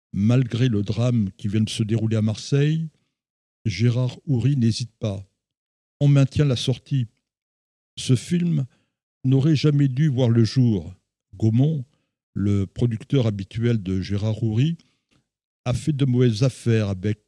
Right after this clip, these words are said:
euh, d'autres productions et il se désiste. À un moment, Gérard Houry pense aller tourner son film à New York, mais à la dernière minute,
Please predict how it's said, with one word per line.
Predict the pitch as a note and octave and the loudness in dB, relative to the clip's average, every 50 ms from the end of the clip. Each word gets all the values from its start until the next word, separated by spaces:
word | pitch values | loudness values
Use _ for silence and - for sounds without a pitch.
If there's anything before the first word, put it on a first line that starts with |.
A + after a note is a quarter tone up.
| _ _ _ G#2 | _ _ _ -4
euh, | G#2 G2+ F#2+ | -2 -2 -2
d'autres | F#2 A#2 A#2+ - - | 0 -2 -2 -2 -2
productions | _ - B2+ A2+ G#2 C3 - - - - A#2+ A#2+ G#2+ A2+ A2 - _ _ _ _ _ _ _ _ _ _ _ _ _ _ _ _ _ | _ -2 -2 0 0 -4 -6 -6 -4 0 0 2 2 0 -4 -8 _ _ _ _ _ _ _ _ _ _ _ _ _ _ _ _ _
et | A#2+ A#2 | -2 0
il | G#2 | 0
se | - - B2 | 2 0 0
désiste. | A2 G#2 A#2+ A2+ - A#2+ A2 - - - - - - - - _ _ _ _ _ _ _ _ _ _ | 2 2 0 0 0 -2 -2 -2 -6 -10 -12 -18 -18 -20 -20 _ _ _ _ _ _ _ _ _ _
À | _ A#2 B2 | _ 2 4
un | B2+ | 4
moment, | C3 C3 C3+ C3+ D3+ E3+ F#3+ G3+ - - _ _ _ _ _ _ _ _ _ _ _ | 6 6 4 4 2 2 0 -4 -6 -12 _ _ _ _ _ _ _ _ _ _ _
Gérard | - G#2 C3 C#3 C3 D3 C#3+ C#3 | 0 2 2 4 4 4 4 4
Houry | C#3+ C3 D3 F3 F3+ | 4 4 2 0 -2
pense | - - D3+ D3 - - C#3+ | -2 -2 -2 -2 0 0 0
aller | C#3 C#3+ D3 | 0 0 0
tourner | - - D3 C3+ C#3 | -2 0 0 0 0
son | C3+ - C#3 C3 | 2 0 0 -2
film | - - D#3 D#3 D3 | -2 -2 -2 0 2
à | C#3 | 2
New | C#3 C3+ D#3 | 4 4 4
York, | E3 D#3 B2 G#2+ - - _ _ - - - _ _ _ _ _ _ _ _ - | 4 2 0 -2 -4 -10 _ _ -20 -20 -20 _ _ _ _ _ _ _ _ -4
mais | G2 G#2 | -2 0
à | |
la | A2 A2+ | 0 0
dernière | G#2+ B2 A#2+ B2 B2+ B2+ B2 | 2 2 2 4 4 4 4
minute, | C3 C3 C3+ D3+ F3+ F#3+ - _ - - - | 4 4 4 2 0 -2 -4 _ -18 -20 -20